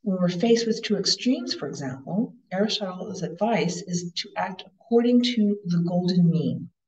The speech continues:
For example, between, let's say, cowardice and maybe just complete recklessness or bravado, the golden mean would have us to act courageously. That is, to find some balance between holding a bit of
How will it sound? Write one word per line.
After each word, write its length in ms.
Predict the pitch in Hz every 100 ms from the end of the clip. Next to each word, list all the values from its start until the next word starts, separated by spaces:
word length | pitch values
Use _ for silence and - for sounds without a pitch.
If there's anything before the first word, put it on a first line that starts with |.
| _ _ _ _ _ _ _
For 160 | 180 165
example, 520 | 165 139 - 233 -
between, 800 | 175 - - 165 165 160 160 -
let's 300 | - 170 170
say, 360 | 165 151 147 147 -
cowardice 880 | - 214 214 170 170 175 - - -
and 460 | 165 156 151 156 151
maybe 400 | 151 156 160 156
just 260 | 156 156
complete 420 | - 151 - 170 170
recklessness 720 | 170 170 170 - 160 160 - -
or 80 | 156
bravado, 840 | 147 139 143 190 190 - 196 - - - _
the 80 | 180
golden 540 | 170 180 208 202 180
mean 340 | 180 233 214 170
would 120 | 165
have 260 | 165 170 170
us 80 |
to 160 | - -
act 300 | 165 160 - -
courageously. 720 | - 156 139 135 - - - - _ _ - - -
That 120 | 180
is, 200 | 202 202
to 120 | 202
find 400 | 170 196 196 196
some 360 | - 202 226 240
balance 480 | 175 151 147 143 -
between 500 | 156 - 151 151 -
holding 320 | 170 170 160
a 60 |
bit 240 | 135 196
of 100 | 233